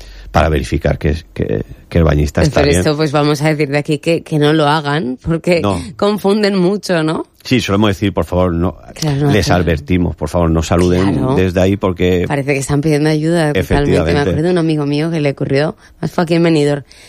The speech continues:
Speaker 2: que estaba, llegó a la boya y como estaba cansado se hizo el muerto, estuvo un rato y vinieron a por él. <laughs>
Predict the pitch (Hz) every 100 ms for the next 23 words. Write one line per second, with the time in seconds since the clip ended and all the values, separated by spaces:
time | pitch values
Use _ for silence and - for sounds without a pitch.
0 | - - 156 165 175 170 147 160 175 185
1 | 226 233 185 156 175 165 180 175 185 196
2 | 180 165 175 165 160 147 - 185 285 -
3 | 147 - 156 156 156 151 - 165 - -
4 | - - - - 214 165 165 151 147 156
5 | 151 143 143 156 196 - -